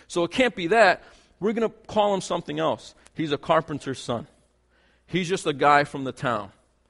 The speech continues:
He's off his hinges. It can't be that what he's saying is true. And so they put parameters on him. And I think this is what a lot of people do with Jesus today. Isn't Jesus, isn't he the guy, isn't he the guy that started all those crusades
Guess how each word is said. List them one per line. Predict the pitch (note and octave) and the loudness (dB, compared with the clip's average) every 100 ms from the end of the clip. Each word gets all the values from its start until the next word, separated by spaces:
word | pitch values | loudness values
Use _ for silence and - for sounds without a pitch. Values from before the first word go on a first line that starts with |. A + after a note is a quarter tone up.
| _ _ _ | _ _ _
He's | - E3+ | -8 -2
off | F#3 F3 | 0 0
his | D#3 - | -4 -6
hinges. | C#3 A#2+ G2+ A2+ - _ _ | -6 -6 -10 -16 -20 _ _
It | D#3 - | -6 0
can't | F#3+ E3 | 0 2
be | D3 | 0
that | B2+ | 0
what | B2 | -2
he's | A#2+ - | -4 -6
saying | A#2+ A2 | -6 -6
is | G#2 - | -8 -8
true. | - G2+ G#2+ _ _ _ _ _ _ _ _ _ _ _ _ _ _ _ _ _ _ - | -6 -6 -8 _ _ _ _ _ _ _ _ _ _ _ _ _ _ _ _ _ _ -18
And | C3 | -6
so | D3 | -2
they | D3+ | -2
put | - E3+ - _ - _ | -2 -4 -8 _ -20 _
parameters | - E3 D#3 B2+ A2+ | -6 -4 -4 -6 -6
on | G#2+ A2 | -8 -8
him. | F#2+ C3+ _ _ _ _ _ _ _ | -12 -16 _ _ _ _ _ _ _
And | D3 | -2
I | |
think | F3+ G3 | 0 -2
this | F3 E3 | -2 -2
is | E3 | -6
what | C#3+ D#3 | -2 0
a | C#3+ | 4
lot | C3+ C#3+ | 6 6
of | C#3+ - | 4 -2
people | - C#3+ C#3+ | -2 -2 -2
do | A#2+ D3 | -2 0
with | D#3 B2 C3 | -2 -4 -6
Jesus | G#2+ C3+ D3 D3+ | -2 -2 -2 -4
today. | - C#3 G3+ | 0 2 4
Isn't | C3 C#3+ - _ _ _ _ | 2 -4 -12 _ _ _ _
Jesus, | A2+ C3+ F#3+ B3+ B3 E3+ | -4 0 0 0 -2 0
isn't | F3+ F#3+ | 0 2
he | F#3 | 2
the | F#3+ F3 | 2 6
guy, | E3+ F#3 F#3+ G3 - - _ _ _ | 6 8 6 2 -4 -20 _ _ _
isn't | E3+ E3+ F#3 | -2 0 2
he | G3 | 2
the | F3+ | 2
guy | C#3+ D#3 F3+ | 6 8 8
that | F3 - | 4 2
started | - F3 F3+ | 2 4 4
all | F3 F3 | 2 2
those | E3 | 0
crusades | - F3 - F3+ G3 F#3+ - | -4 -8 0 0 0 -4 -16